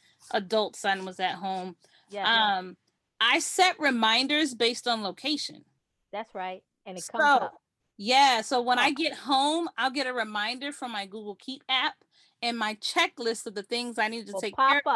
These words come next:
Speaker 2: up.
Speaker 1: will pop up, and I go, "Oh, yes, I
Speaker 2: Yes.
Speaker 1: did."
Speaker 2: Oh,
Speaker 1: You know,
Speaker 2: yes.
Speaker 1: 'cause just getting older, I can't keep all that stuff in my brain anymore. It's just not, it's not gonna happen.
Speaker 2: Girl.
Speaker 1: Or flip it, if I'm going to work, I'll s-,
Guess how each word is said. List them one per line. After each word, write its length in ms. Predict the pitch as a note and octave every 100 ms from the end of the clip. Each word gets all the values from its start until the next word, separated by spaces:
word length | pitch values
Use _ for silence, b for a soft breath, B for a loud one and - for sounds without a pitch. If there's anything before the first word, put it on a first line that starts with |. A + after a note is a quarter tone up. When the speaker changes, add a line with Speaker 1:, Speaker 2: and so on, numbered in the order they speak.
| F3
Speaker 2:
up. 100 | - _ _ _ -
Speaker 1:
will 100 | G#3
pop 280 | A3+ B3+ B3
up, 140 | C4+ B3+
and 80 | A3+
I 40 |
go, 120 | A#3 -
"Oh, 200 | - E4+
yes, 420 | F#4 A4 A#4 A#4 F4+
I 540 | C5+ C5+ A#4+ A#4 G4+
Speaker 2:
Yes. 260 | G4 G#4 G4
Speaker 1:
did." 220 | C4 A3 _ -
Speaker 2:
Oh, 120 | D#4+
Speaker 1:
You 180 | G#4 A4
know, 0 | G4+
Speaker 2:
yes. 140 | B3
Speaker 1:
'cause 240 | B3 A#3+ - _ _ _ A3+ C#4 -
just 160 | -
getting 320 | C#4+ D4 C4+ -
older, 300 | A#3 B3+ G3+
I 100 | G#3
can't 380 | - C4+ B3 -
keep 200 | C4 G#3+
all 140 | G#3+
that 140 | G3 -
stuff 200 | G#3 G#3
in 60 |
my 100 | F#3
brain 240 | F3 F#3+ F#3
anymore. 300 | F3 F#3 E3+
It's 180 | F#3+ -
just 220 | G3 -
not, 260 | G#3+ G3 - _ _
it's 160 | - -
not 180 | A#3+ G#3+
gonna 160 | G#3
happen. 480 | G#3 F#3 - - - _ b
Speaker 2:
Girl. 340 | - - -
Speaker 1:
Or 480 | F4+ G#4+ D4+ C#4 E4 -
flip 320 | - C4 A#3+
it, 140 | C#4 -
if 120 | B3+
I'm 100 | C4+
going 240 | A#3 B3+ B3+
to 140 | B3
work, 480 | G3+ A#3 D4 C4 - -
I'll 100 | A3
s-, 240 | - -